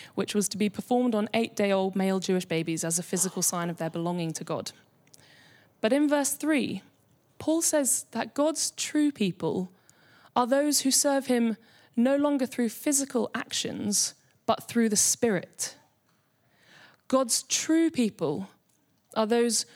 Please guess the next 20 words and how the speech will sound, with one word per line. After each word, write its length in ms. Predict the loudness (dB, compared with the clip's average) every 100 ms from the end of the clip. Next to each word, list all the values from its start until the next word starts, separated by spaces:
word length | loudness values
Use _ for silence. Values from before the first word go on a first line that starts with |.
| -4
who 100 | -2
boast 460 | 2 2 2 0 2
not 260 | 2 2
in 80 | 2
the 80 | 0
physical 460 | 2 2 2 0 0
things 300 | 0 0 -2
that 120 | -2
they 120 | -2
have 220 | -2 -2
done 220 | 0 2
for 120 | 0 0
themselves 580 | 2 2 2 0 -2
to 120 | -4 -2
be 300 | 0 -2 -4
righteous, 880 | -2 0 0 -2 -2 2 0 0 -4
which 340 | -2 -2 -2 -2
basically 440 | 0 0 0 -2
means 280 | -2 -2 -4
being 360 | -4 -4 -4